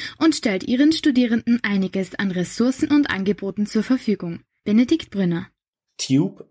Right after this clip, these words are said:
Speaker 2: das Streaming-Portal, hat die Möglichkeiten, alle Lehrvideos den Studierenden bereitzustellen.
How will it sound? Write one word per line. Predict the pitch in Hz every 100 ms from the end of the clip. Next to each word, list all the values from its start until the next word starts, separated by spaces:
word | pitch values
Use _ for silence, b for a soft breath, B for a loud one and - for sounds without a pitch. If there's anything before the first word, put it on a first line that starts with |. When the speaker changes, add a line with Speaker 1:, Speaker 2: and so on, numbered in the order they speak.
| -
Speaker 2:
das | 110 101 -
Streaming-Portal, | - 127 139 135 117 117 202 98 104 139 139 b b
hat | - 127
die | 127
Möglichkeiten, | 127 139 139 - 117 113 117 127
alle | - 110
Lehrvideos | 107 98 104 120 127 131 127 127 123 -
den | 117
Studierenden | 113 117 110 110 110
bereitzustellen. | 104 98 92 - - - - - -